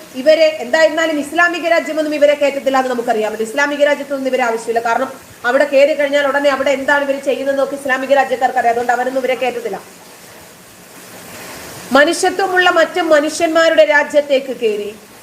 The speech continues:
പിന്നീട് ആ രാജ്യത്ത് ഇവരുടെ നിയമം കൊണ്ടുവരാൻ ഇവർ ശ്രമിക്കുന്നു. അതിന്റെ ഭാഗമായി ഇവർ ആ രാജ്യത്ത്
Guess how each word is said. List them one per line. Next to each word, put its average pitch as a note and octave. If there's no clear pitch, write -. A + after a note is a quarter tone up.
പിന്നീട് C4
ആ C#4+
രാജ്യത്ത് C#4+
ഇവരുടെ B3+
നിയമം B3
കൊണ്ടുവരാൻ A#3+
ഇവർ A#3
ശ്രമിക്കുന്നു. C4+
അതിന്റെ F4
ഭാഗമായി E4
ഇവർ A#3+
ആ C#4+
രാജ്യത്ത് B3+